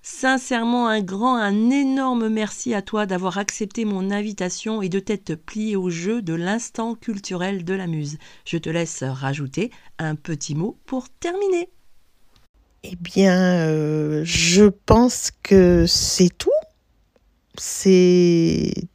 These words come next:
Speaker 2: déjà un grand tour d'horizon. Je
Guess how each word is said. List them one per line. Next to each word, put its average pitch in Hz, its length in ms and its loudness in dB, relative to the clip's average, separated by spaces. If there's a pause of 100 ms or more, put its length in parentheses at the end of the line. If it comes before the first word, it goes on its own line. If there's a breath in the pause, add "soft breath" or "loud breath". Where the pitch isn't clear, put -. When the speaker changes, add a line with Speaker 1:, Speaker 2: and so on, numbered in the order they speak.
(180)
Speaker 2:
déjà 175 800 6
un 156 180 4
grand 175 400 2
tour 180 300 2
d'horizon. 170 580 4 (100)
Je - 160 -10